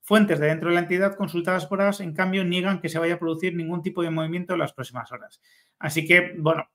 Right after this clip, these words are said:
el propio as parece que, que, que desmiente, ¿no? la información de, de este medio local, de este medio árabe, en relación a esa reunión que tendría como objetivo solucionar el, el futuro de Laporte.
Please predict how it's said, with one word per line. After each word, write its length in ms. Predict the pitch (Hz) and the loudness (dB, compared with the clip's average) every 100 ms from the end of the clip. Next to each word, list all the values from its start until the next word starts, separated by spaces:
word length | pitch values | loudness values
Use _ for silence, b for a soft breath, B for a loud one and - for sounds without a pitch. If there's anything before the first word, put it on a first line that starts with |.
| _ | _
el 160 | 156 | -6
propio 360 | 151 180 180 180 | 2 4 6 8
as 220 | 185 - | 8 4
parece 340 | - 160 156 165 | 2 2 2 2
que, 160 | 170 | 2
que, 300 | 170 151 - | 2 -2 -4
que 140 | - 151 | 0 2
desmiente, 640 | 139 139 170 175 151 139 | 2 2 4 4 2 -2
¿no? 160 | 147 175 | -2 0
la 80 | 165 | -2
información 840 | 151 143 139 - 156 156 151 - _ B B B B | -6 -10 -12 -6 -2 0 -2 -4 _ B B B B
de, 840 | 165 156 156 151 143 135 123 131 - | 2 4 6 6 4 0 -4 -8 -6
de 160 | 165 | 0
este 200 | 165 175 | 2 2
medio 340 | 165 170 196 214 | 0 0 2 2
local, 500 | 175 - 170 113 107 | 0 2 4 4 0
de 60 | |
este 160 | 151 156 | -8 -4
medio 720 | 151 139 139 131 127 127 - _ _ _ _ _ _ | -4 -2 -4 -4 -4 -6 -12 _ _ _ _ _ _
árabe, 580 | 175 180 185 202 - - | 8 8 8 4 0 -4
en 180 | 160 156 | -2 0
relación 480 | 156 135 - 165 165 | 0 -2 -2 0 2
a 60 | |
esa 320 | 156 160 160 | 0 2 2
reunión 880 | 156 147 151 151 165 180 185 185 185 | 0 0 0 2 0 0 0 0 -2
que 120 | 180 165 | -4 -4
tendría 360 | 151 147 165 | -2 0 0
como 200 | 165 165 | 0 -4
objetivo 600 | 156 147 147 147 156 170 | -4 -6 -6 -2 0 0
solucionar 640 | 156 151 135 135 139 156 | -2 -4 -4 -6 -2 -2
el, 440 | 156 143 131 123 - _ _ _ _ | 0 -2 -4 -6 -14 _ _ _ _
el 180 | - 151 | -12 -8
futuro 300 | 151 156 165 | -6 0 6
de 80 | 151 | 6
Laporte. 440 | 131 165 - - | 6 0 -4 -6